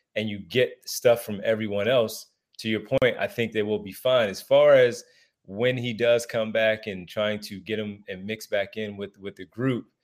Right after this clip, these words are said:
I don't think it will take that much work, just because DeAnthony Melton is already that type of guy anyway. He's that Swiss Army where he knows he's either gonna be starting or he's gonna get those minutes coming off the bench.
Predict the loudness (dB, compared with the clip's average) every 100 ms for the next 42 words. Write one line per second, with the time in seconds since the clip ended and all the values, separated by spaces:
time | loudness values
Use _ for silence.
0 | _ _ _ 2 4 4 2 -2 -4 -6
1 | -8 0 2 2 -2 -2 -2 -6 _ -20
2 | -20 _ 4 4 2 -2 -2 -4 -2 2
3 | 4 2 -8 -8 -6 2 4 4 0 -14
4 | _ _ _ -2 0 0 -2 4 4 2
5 | -4 -6 0 2 2 0 -2 0 0 0
6 | -2 -2 -2 -4 -8 -8 -12 -12 -10 -4
7 | -4 -4 -6 -4 0 0 0 -8 -8 -10
8 | -8 -2 2 2 0 -8 -18 _ _ -2
9 | -2 -2 -6 -10 0 4 4 4 -6 _
10 | _ -8 -6 -4 -6 -6 -6 -6 -4 -6
11 | -6 -6 -4 -4 -4 -10 -8 -8 -10